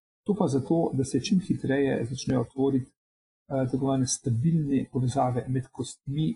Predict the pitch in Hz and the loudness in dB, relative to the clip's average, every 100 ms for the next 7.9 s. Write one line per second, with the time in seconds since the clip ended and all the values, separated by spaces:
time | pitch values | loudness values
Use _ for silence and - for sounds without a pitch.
0 | - 147 139 123 123 113 117 - 131 135 | -4 -6 -6 -6 0 0 0 -6 -6 -6
1 | 123 135 120 117 117 - - - - _ | -2 -2 2 0 0 -6 -12 -12 -18 _
2 | _ _ - 147 135 156 135 117 113 123 | _ _ 0 0 2 2 4 2 0 2
3 | 127 120 - 113 143 185 180 _ _ 147 | 2 2 0 0 2 0 -2 _ _ -2
4 | 127 127 135 131 120 127 127 127 131 120 | 2 2 2 0 0 0 0 0 2 0
5 | 110 117 131 127 123 - - 131 - - | 0 0 2 2 -2 -8 -2 -2 -2 -2
6 | 165 165 147 127 _ _ _ 147 131 131 | 0 2 0 -6 _ _ _ 0 0 0
7 | 131 127 120 131 123 - 120 117 | 0 2 2 2 0 -2 -4 -4